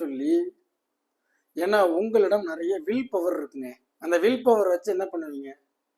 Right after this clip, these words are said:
உங்கள்கிட்ட நிறைய சுமக்கக்கூடிய தகுதி இருக்கு. எதா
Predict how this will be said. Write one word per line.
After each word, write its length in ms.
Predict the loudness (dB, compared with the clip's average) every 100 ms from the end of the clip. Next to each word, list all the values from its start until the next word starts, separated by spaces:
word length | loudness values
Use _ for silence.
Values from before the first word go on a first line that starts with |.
| _ _ _ _ _ _ _ _ _ _ _ _ 0
உங்கள்கிட்ட 420 | 2 2 6 8 10 8 2 -2 -8 0
நிறைய 400 | 4 6 6 6 4
சுமக்கக்கூடிய 640 | -2 -2 -2 -2 0 0 -2 -6 _ _ _ _ _ 0
தகுதி 260 | 2 2 0
இருக்கு. 200 | -2 _ _ _ _ _ _ _ _ 2
எதா 120 | 10